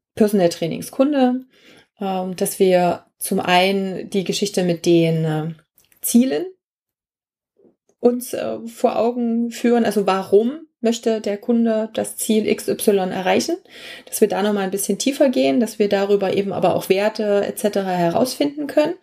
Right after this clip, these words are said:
Ähm, dann könnte man ja sicherlich, ich meine, du hast diese drei, ähm, Dinge genannt, wie er ist hilflos oder, ne, weil er einfach nicht weiß, wie es geht,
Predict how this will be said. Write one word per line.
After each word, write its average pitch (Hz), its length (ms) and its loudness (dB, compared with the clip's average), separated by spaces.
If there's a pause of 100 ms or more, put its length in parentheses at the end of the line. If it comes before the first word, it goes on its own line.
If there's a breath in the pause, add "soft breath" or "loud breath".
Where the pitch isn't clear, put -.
(680 loud breath)
Ähm, 202 580 0
dann 196 180 2
könnte 240 280 2
man 247 120 4
ja 196 120 2
sicherlich, 262 260 -2
ich - 60 -2
meine, 214 100 0
du 190 100 -2
hast 208 160 -2
diese 202 140 -2
drei, 196 540 2 (720 loud breath)
ähm, - 400 -18 (640)
Dinge 233 240 6
genannt, 208 680 -4
wie 190 180 -2
er 185 180 2
ist 185 160 -4
hilflos 220 680 2
oder, 175 760 -2
ne, 208 160 -4
weil 185 120 -2
er 180 100 -2
einfach 185 160 -2
nicht 180 160 -8
weiß, 208 380 2
wie 190 80 0
es 190 120 -8
geht, 247 320 4